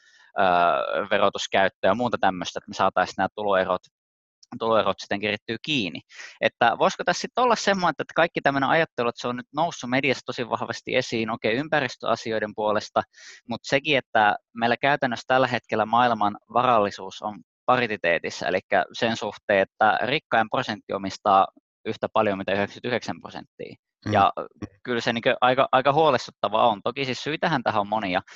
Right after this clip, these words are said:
Speaker 1: et luonnollisesti pääoma tuottaa pääomaa, elikkä ne ihmiset, kellä on sitä rahaa, niin ne osaa investoida ja ne osaa tehdä sillä omalle rahalle enemmän rahaa, kun taas kaikilla sit ei välttämättä mahdollisuutta tämmöiseen oo, et se niinkö kiihyttäisi tällaisia,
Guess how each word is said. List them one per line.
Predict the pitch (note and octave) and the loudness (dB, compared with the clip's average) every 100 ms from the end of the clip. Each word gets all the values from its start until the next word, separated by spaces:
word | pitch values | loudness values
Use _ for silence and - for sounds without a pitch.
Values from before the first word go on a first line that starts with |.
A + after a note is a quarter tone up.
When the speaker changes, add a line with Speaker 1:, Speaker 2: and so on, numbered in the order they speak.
| - - - | -20 -20 -4
Speaker 1:
et | G#2 - _ | -4 -4 _
luonnollisesti | B2 C#3 C3 A#2 - A2 _ _ | -4 -2 -2 -6 -10 -10 _ _
pääoma | B2 A2 G#2 G#2+ | 4 4 4 0
tuottaa | D3 - A#2+ A2+ | -2 0 0 2
pääomaa, | B2 G2 E2 C2 C#2 - | 4 4 4 2 -2 -2
elikkä | G2 G2 - G#2+ F#2+ | 0 0 -2 0 0
ne | G#2+ A#2 | 0 -4
ihmiset, | A2 G#2+ - | -4 -6 -4
kellä | A2 A2+ | 0 4
on | A#2 | 2
sitä | A2 A2+ | 0 -2
rahaa, | A2 A#2 - G#2 G2 | 0 0 0 -2 -2
niin | G2+ | -2
ne | G#2 | -4
osaa | G2 F2+ | 0 -2
investoida | A#2 A#2 G#2+ - G2+ | -2 -4 -6 -4 -2
ja | G2+ | 0
ne | G#2+ | -2
osaa | - G2 | -4 -4
tehdä | - G2+ G2 - | -2 0 0 0
sillä | - G2+ | -8 -2
omalle | G#2 B2 G#2+ | 2 4 2
rahalle | G2+ G2+ G2 | 2 0 0
enemmän | A2+ A#2+ G#2 G2 | -2 -4 -4 -2
rahaa, | C3 A2 C2+ - - - - _ | -2 0 -2 -4 -14 -20 -20 _
kun | - | -2
taas | G2+ - | 0 2
kaikilla | A2 G#2+ G2 F#2+ | 2 2 2 -2
sit | G2+ _ _ - | -4 _ _ -2
ei | G2+ | 2
välttämättä | G#2 - G#2 G#2 G2+ | 2 0 -6 -6 -6
mahdollisuutta | A2 A2+ G2+ - - - | -4 -2 -4 -6 -10 -8
tämmöiseen | G2 G2 G2+ A2 | -8 -6 -8 -2
oo, | B2+ G2 - | 0 2 0
et | - | -4
se | - | -8
niinkö | F#2 - | -12 -12
kiihyttäisi | - A2 F#2+ - D2+ D#2+ - | -6 -4 -4 -6 -4 -4 -2
tällaisia, | E2 - F2 E2 | -2 -2 -4 -10